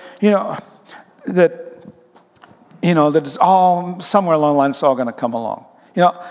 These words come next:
let me give you this observation about what I've learned o-, and been reminded of as we've made our way through these prophecy,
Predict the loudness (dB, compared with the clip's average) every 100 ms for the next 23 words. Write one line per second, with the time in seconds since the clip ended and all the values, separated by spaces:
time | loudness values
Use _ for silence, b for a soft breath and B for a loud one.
0 | B 2 2 2 2 0 2 0 0 -6
1 | -4 -4 -4 -8 -6 0 0 0 0 2
2 | 0 -2 -14 -6 0 2 2 2 0 -6
3 | B B -4 -2 0 0 2 0 0 0
4 | 0 -2 -6 -6 -2 -2 -2 -4 -10 -12
5 | -12 -12 -6 -6 -6 -14 -14